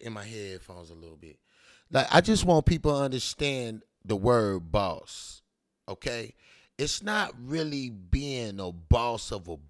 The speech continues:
business. It's being a boss of you. Don't work a job where you feel like you're a slave at it. Like, if you feel like you worth more, then go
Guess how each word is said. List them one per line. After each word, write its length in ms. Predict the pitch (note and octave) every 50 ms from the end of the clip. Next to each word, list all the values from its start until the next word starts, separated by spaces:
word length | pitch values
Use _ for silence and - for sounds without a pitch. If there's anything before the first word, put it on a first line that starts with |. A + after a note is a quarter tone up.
| _ -
business. 680 | A2 A#2+ A#2+ A2 G2 F2 E2 - C2+ C2+ - - - _ _ - _ -
It's 140 | - -
being 360 | - - F#3 F#3+ F#3+ F#3 E3 D3+
a 100 | C3+ A#2+
boss 500 | G#2+ G#2 C3+ C3+ C3+ B2+ A#2+ - - -
of 360 | - G#2 G#2 F#2+ E2 D#2+ E2
you. 480 | E2+ E2 G2 A#2 B2+ A#2 E2+ - - - - - - - - - -
Don't 260 | - C#3 D#3+ E3 D3+ C#3+
work 260 | D#3 D#3+ D#3 C#3+ -
a 80 | C3
job 640 | A2 F#2+ F2 F2+ - C#3+ D3 C#3+ C#3 C3+ B2+ B2+ A#2+ A#2
where 120 | B2 A#2+
you 180 | A#2+ A#2+ C3 A#2
feel 400 | - - - C#3+ C#3 C3 B2+ B2
like 280 | A#2+ A#2 A2+ G#2+ -
you're 200 | A#2 A2+ G#2+ F#2
a 60 | E2
slave 960 | - - - - - - - A2 A#2 B2 B2 A#2+ A#2+ A2 G2+ F#2+ E2+ E2+ D#2+ - _ -
at 280 | G#2+ A2+ G#2+ G2+ F2+ E2
it. 160 | C#2 - - _ _ _ -
Like, 320 | G#2 A#2 A2+ G#2 F2+ - _ _ _ _ _ _ _ _ _ _ _ _ _ -
if 160 | C3 A#2 -
you 60 | D3 C#3+
feel 280 | - - F#3 F#3+ F#3+
like 240 | F3+ F3 E3+ - -
you 80 | D#3 C#3
worth 480 | A#2+ A2+ C3+ D#3+ F3+ F3+ E3+ - -
more, 540 | B2+ B2+ A#2+ A#2 A2+ A2 G#2 G#2 G#2 G2+ - - C3+ _ _ _
then 220 | - B2 B2 B2 A2+
go 260 | C3 B2+ A#2+ G#2+